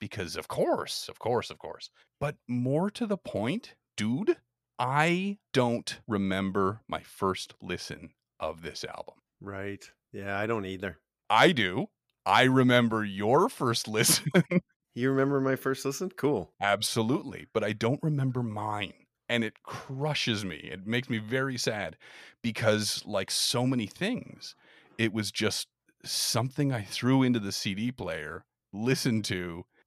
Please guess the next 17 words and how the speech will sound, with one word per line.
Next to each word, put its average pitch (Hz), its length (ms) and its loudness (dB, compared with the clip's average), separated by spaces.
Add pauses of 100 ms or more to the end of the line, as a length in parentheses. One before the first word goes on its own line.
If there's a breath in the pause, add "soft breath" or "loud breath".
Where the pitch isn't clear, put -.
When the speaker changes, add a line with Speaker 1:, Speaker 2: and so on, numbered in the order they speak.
Speaker 1:
and 110 800 2 (240)
there 143 240 -4
was 131 180 2
no 147 440 6
sense 131 720 0
of 104 200 -2
the 104 120 -4
importance 131 580 -4
of 107 120 -8
that 107 240 -2
moment 110 640 -2 (460)
weighed 117 420 0
against 110 420 -4
the 107 80 -8
time 107 400 -4
scale 98 420 -6
of 104 80 -12